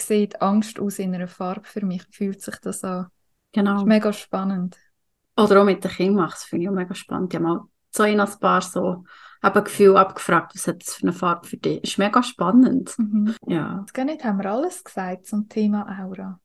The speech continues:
Speaker 1: Es ist so vielseitig, dass es eigentlich mega schwierig ist, zusammenzufassen.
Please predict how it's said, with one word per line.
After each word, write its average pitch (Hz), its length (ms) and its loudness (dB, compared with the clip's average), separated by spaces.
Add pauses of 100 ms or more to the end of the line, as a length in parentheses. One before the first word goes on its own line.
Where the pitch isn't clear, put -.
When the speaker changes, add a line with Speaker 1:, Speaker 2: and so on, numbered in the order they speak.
Speaker 1:
Es - 140 -8
ist - 80 -8
so 254 120 2
vielseitig, 254 800 0
dass - 140 -16
es - 80 -10
eigentlich 196 300 -4
mega 247 480 -2
schwierig 240 520 -2
ist, 220 300 0
zusammenzufassen. 233 1040 0